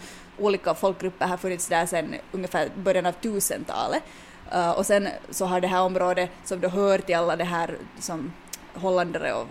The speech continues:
och fransmän och tyskar och britter kallar för just då guldkusten och pepparkusten och så vidare, så har, eh, hängt där och, och koloniserat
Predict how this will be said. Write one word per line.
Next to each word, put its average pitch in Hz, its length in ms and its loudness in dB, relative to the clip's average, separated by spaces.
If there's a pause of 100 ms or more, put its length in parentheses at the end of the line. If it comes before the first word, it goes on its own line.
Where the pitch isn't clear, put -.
(100)
och 117 300 -4
fransmän 180 560 -2
och 165 100 -8
tyskar 185 500 -2
och 165 160 -2
britter 175 500 -4
kallar 165 300 0
för - 120 -6
just 113 300 -8
då - 140 -4 (300)
guldkusten 180 520 -4
och 156 80 -8
pepparkusten - 580 -10
och 180 80 -10
så 185 60 -10
vidare, - 360 -6 (360)
så 196 200 2
har, 180 360 4
eh, 190 440 6
hängt 233 340 4
där 196 320 6
och, 185 180 6
och 196 120 4
koloniserat 233 760 4